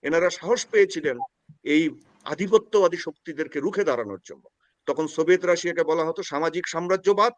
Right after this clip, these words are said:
আর ভারত বলা হতো আধিপত্যবাদী শক্তি, দুটোকে রুখে দিতে পেরেছিল। কিন্তু সেই চীন কি করলো?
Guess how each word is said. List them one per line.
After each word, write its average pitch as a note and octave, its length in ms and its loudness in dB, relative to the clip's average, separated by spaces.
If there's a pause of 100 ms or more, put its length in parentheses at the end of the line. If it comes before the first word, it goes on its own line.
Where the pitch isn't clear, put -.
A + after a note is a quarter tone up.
আর C3 140 -10
ভারত C#3 320 -6
বলা C#3 140 0
হতো C3 140 -2
আধিপত্যবাদী B2+ 600 -4
শক্তি, - 320 -18
দুটোকে C#3+ 340 -6
রুখে A3+ 240 4
দিতে D3 220 2
পেরেছিল। G2 360 -6 (1000)
কিন্তু C#3 200 -8
সেই F#3+ 240 2
চীন G#3+ 280 -2
কি B3 140 -4
করলো? B2 360 -2